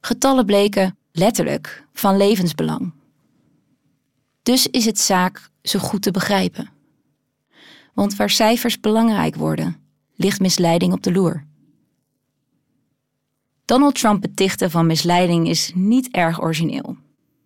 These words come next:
De man vertelde ruim twintigduizend onwaarheden in nog geen vier jaar tijd. Zo suggereerde hij dat het inspuiten van desinfectiemiddel zou kunnen helpen tegen covid negentien.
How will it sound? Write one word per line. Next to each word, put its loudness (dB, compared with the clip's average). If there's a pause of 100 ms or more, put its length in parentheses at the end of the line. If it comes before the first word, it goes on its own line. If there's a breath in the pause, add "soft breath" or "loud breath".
(240)
De -2
man 2
vertelde 0
ruim 0
twintigduizend 0
onwaarheden 0
in 0
nog -2
geen 0
vier 2
jaar 2
tijd. -4 (920 loud breath)
Zo -2
suggereerde 2
hij 4
dat 0
het -2
inspuiten 0
van 0
desinfectiemiddel 0
zou -6
kunnen -2
helpen -2
tegen -4
covid -4
negentien. -2